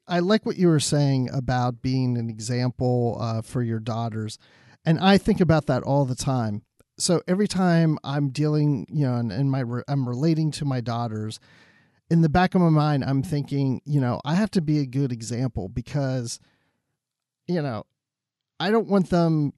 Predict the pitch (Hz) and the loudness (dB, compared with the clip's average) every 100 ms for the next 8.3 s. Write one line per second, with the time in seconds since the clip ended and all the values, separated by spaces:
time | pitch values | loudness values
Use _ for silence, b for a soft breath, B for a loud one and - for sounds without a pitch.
0 | - 170 190 220 208 180 170 165 156 - | -4 2 2 4 4 6 6 6 4 2
1 | 165 151 151 143 139 120 - - 110 127 | 0 2 0 0 -2 -6 -14 -14 -8 -4
2 | 156 185 196 202 202 196 202 - 202 202 | 0 0 0 0 -4 -6 -4 -2 0 2
3 | 196 139 147 156 - 113 143 185 180 - | 0 0 0 -2 -2 -4 -2 -4 -6 -6
4 | - - 988 960 - - 220 196 - - | -6 -6 -6 -4 -4 0 4 4 0 -10
5 | B B B B _ _ - 214 - 190 | B B B B _ _ 2 2 4 4
6 | 214 214 - 233 233 226 208 202 185 175 | 4 4 4 4 6 4 6 6 6 2
7 | 160 - - 190 214 214 - 208 202 165 | -2 -2 2 6 6 6 4 0 2 2
8 | 131 127 127 | 0 -2 -4